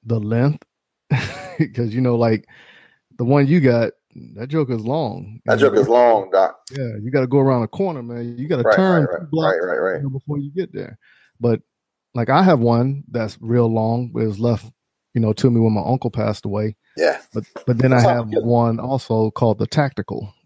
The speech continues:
Speaker 1: you know, so it's a
Speaker 2: Mm-hmm.
Speaker 1: little bit shorter. I'm just amazed that the mechanics of it was invented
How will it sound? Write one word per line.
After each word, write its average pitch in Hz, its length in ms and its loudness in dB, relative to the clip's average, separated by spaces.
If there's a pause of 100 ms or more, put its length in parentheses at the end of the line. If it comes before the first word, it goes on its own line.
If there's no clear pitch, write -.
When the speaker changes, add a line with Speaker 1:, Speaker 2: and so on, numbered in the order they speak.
Speaker 1:
you 113 140 -6
know, 110 160 -4
so 110 140 -2
it's 107 100 -2
a - 20 -10
Speaker 2:
Mm-hmm. 110 40 -2
Speaker 1:
little 117 140 4
bit - 160 -8
shorter. 110 420 -2 (1300)
I'm 143 220 -2
just 139 160 -2
amazed 117 460 2
that 113 300 2 (1300)
the 120 60 -4
mechanics 139 600 0
of 123 200 2
it 113 180 0 (880)
was 113 240 -2
invented 110 640 2